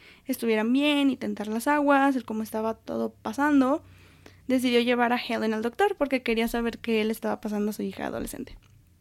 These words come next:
¿Qué le estaba sucediendo a su pequeña? Esto se supone que solamente era una fase. "No, mamá, esta soy la verdadera yo"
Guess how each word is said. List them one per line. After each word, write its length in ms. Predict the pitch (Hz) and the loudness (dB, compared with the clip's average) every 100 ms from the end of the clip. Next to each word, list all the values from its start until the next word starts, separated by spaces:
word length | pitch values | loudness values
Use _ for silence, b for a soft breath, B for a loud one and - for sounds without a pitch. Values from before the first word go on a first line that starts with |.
| _ - - - - | _ -20 -20 -18 -6
¿Qué 100 | 320 | -6
le 60 | |
estaba 240 | 320 330 320 | 0 0 2
sucediendo 440 | 302 302 302 294 | 0 2 2 2
a 20 | |
su 100 | 302 | 0
pequeña? 380 | 277 285 320 359 453 320 | -2 -2 0 0 0 -2
Esto 240 | 233 240 | -4 -6
se 120 | 240 | -8
supone 340 | 226 - 233 233 | -10 -4 -4 -2
que 100 | 240 | -4
solamente 460 | 233 226 233 226 | -2 -2 -2 -2
era 60 | 240 | 0
una 140 | 254 | 0
fase. 600 | 269 403 - 339 262 - _ b b b b b b b b - - - | 2 0 0 0 0 -4 _ b b b b b b b b -20 -20 0
"No, 240 | 254 320 | 2 4
mamá, 260 | 381 285 220 | 4 2 2
esta 160 | 220 247 | -4 -4
soy 140 | 254 | -4
la 80 | 262 | -2
verdadera 380 | 277 302 320 330 - | -4 -6 -6 -8 -6
yo" 200 | 262 | -6